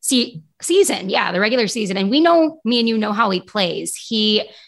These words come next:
isn't shy, and he's kinda using the body, using the stick, but he does it really well. So I think he's one of the most smart, underrated players in the game. But yeah, to your point, it is a total matchup line. And Stahl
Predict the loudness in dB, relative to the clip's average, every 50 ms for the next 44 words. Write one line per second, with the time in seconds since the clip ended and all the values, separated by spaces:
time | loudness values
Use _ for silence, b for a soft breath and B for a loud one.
0 | B B B B _ _ _ _ _ _ -2 0 2 2 2 2 0 -4 -8 -6
1 | -4 0 2 2 2 2 0 0 -2 -2 -4 -4 -4 -4 -2 -2 -2 -2 -2 -2
2 | 0 0 0 0 0 0 -2 -2 0 0 0 0 0 0 -2 -2 -2 -4 -6 -6
3 | -6 -4 -2 0 0 0 -2 -4 -4 -4 -2 -2 -2 -2 -2 -2 -4 -4 -4 -4
4 | -4 -2 -2 -4 -4 -4 -2 -2 -2 0 -2 -2 -4 -6 -8 -10 -10 -8 -4 -2
5 | -2 -2 -2 -2 -2 -4 -6 B B B B B B B B _ -4 -2 -2 -2
6 | -2 -2 -2 -2 -2 -4 -6 -4 -4 -2 -2 -2 -2 0 0 0 0 0 0 0
7 | 0 -2 -2 -2 -4 -2 0 0 0 0 0 -2 -2 -2 -2 -2 -2 -4 -6 -6
8 | -8 -8 -8 -8 -8 -10 -10 -10 -10 -10 -10 -8 -4 -2 -2 -2 0 0 -2 -2
9 | -2 -4 -2 -2 0 0 0 0 0 0 0 0 0 0 0 -2 -4 -4 -6 -4
10 | -2 0 0 0 0 -2 -4 -6 -6 -8 -10 -12 -10 -8 -6 -6 -6 -6 -8 -10
11 | -10 -10 -10 -8 -8 -8 -6 -2 0 2 4 4 4 4 2 2 0 -4